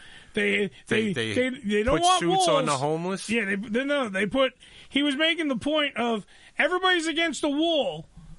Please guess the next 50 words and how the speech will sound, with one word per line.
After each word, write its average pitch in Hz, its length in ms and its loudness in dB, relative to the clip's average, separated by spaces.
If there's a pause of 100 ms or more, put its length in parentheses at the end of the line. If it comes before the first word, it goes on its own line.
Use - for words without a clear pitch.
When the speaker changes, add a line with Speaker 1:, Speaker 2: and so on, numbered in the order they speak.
(280)
Speaker 1:
right? 220 260 0
He 220 80 0
was 240 100 0
bringing 285 260 0
up 269 60 -2
there 247 100 -2
'cause 226 140 -2
remember 240 260 0
he's 214 140 0
maga, 208 440 -2 (220)
so 196 220 -2
he's 233 180 0
like, 220 180 0
"Everyone's 320 340 0
against 302 300 -2
the 285 100 0
wall. 277 540 0
Everyone's 285 300 -2
against 285 200 -2
the 285 80 -2
wall." 285 180 2
Meanwhile, 277 380 0
what 277 160 2
do 302 120 -2
they 302 140 0
put 311 200 0
up 262 140 0
for, 285 120 -2
as 254 260 0
security? 247 460 -2 (180)
Walls. 311 600 2 (600)
He 262 100 0
goes, 277 180 0
"Fences. 226 640 -2
You 269 100 2
can't 302 240 0
climb 392 320 2
these 254 200 -2
fences. 247 420 -2
You'll 294 160 -2
get 320 140 0
arrested." 269 400 -2
All 262 120 0
kinds 262 220 -2
of 196 60 -6
shit. 185 80 -4
It 196 40 -4
was, 233 140 -2
it 277 120 -2
was, 277 180 -4